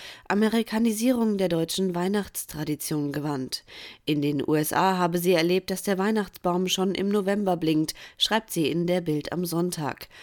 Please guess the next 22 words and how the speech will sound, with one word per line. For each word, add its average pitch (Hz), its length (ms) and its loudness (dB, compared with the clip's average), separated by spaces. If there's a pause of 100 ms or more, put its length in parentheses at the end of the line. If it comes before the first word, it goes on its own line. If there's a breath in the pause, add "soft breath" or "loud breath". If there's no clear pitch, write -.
(240 loud breath)
In 135 120 -6
Deutschland 151 540 0
habe 165 200 0
es 151 140 0
vor 160 140 -4
wenigen 160 400 2
Jahren 160 360 0
noch 175 200 0
klare 170 480 -4
Rhythmen 190 420 0
gegeben. 147 520 -2 (420 loud breath)
Käßmann 156 480 -2
wörtlich: 170 480 -2 (320 loud breath)
„Erst 269 320 -2
kommt 196 280 -2
die 208 120 0
Adventszeit. - 920 -6 (300)
Heiligabend 156 680 -2
wird 165 120 2
der 196 100 0
Christbaum 165 520 -4
aufgestellt. 139 680 -2